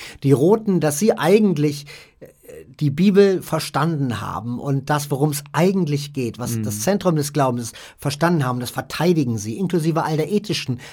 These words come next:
Speaker 1: Werte, die sie dar-, davon ableiten. Die Grünen, die sagen, wir haben ein Sendungsbewusstsein, dass wir die Welt auf den Kopf stellen wollen und es kann nur mit dem Heiligen Geist und mit Feuer geschehen und mit, mit, mit Lebendigkeit und mit Zeitgemäßheit und mit,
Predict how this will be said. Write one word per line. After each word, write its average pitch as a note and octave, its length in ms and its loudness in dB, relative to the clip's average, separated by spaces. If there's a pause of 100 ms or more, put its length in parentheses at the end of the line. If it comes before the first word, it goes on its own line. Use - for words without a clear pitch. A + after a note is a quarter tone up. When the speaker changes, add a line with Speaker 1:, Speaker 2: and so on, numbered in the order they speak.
(140)
Speaker 1:
Werte, C3+ 320 0
die A2+ 100 -8
sie A#2+ 120 -4
dar-, A#2+ 380 -4
davon B2+ 300 -2
ableiten. G#2+ 580 -6
Die A#2+ 120 -6
Grünen, G#3 500 4 (300)
die D3 80 2
sagen, D#3+ 340 2
wir D3 100 2
haben D3+ 140 2
ein D3 80 2
Sendungsbewusstsein, D#3 1040 0
dass C#3 200 -6
wir C#3+ 120 2
die B2 180 -6
Welt F#3+ 260 0
auf C#3 120 -10
den C#3+ 140 0
Kopf G#3 200 0
stellen B2+ 420 -2
wollen B2 220 -2 (220)
und C3 100 -4
es C#3+ 160 -2
kann F#3+ 160 2
nur F#3+ 120 4
mit E3 140 2
dem D#3+ 140 2
Heiligen D3+ 300 2
Geist D#3 340 2
und C#3 60 0
mit B2+ 120 -4
Feuer E3+ 380 -2
geschehen A2+ 480 -8
und B2 140 -6
mit, C3 220 -6 (340)
mit, C#3 280 0
mit D3 160 0
Lebendigkeit C#3+ 960 0
und B2+ 120 -4
mit C3 140 -6
Zeitgemäßheit A#2 1080 -4
und B2+ 140 -6
mit, C#3 220 -2